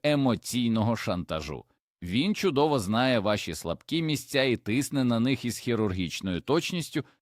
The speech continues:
щоб отримати бажане. Психологічні збитки від служіння маніпулятору колосальні. По-перше, ви постійно живете у напрузі,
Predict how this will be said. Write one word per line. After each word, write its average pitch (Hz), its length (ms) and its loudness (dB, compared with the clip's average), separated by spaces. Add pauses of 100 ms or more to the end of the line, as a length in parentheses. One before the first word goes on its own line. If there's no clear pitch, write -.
(140)
щоб 95 300 -4
отримати 90 520 -4
бажане. 156 640 2 (540)
Психологічні 185 760 2
збитки 113 460 0
від 85 160 -4
служіння 107 580 0
маніпулятору 180 1080 2
колосальні. 117 800 2 (400)
По-перше, 113 880 2
ви 135 180 2
постійно 214 500 0
живете 175 360 0
у 147 80 2
напрузі, 90 600 0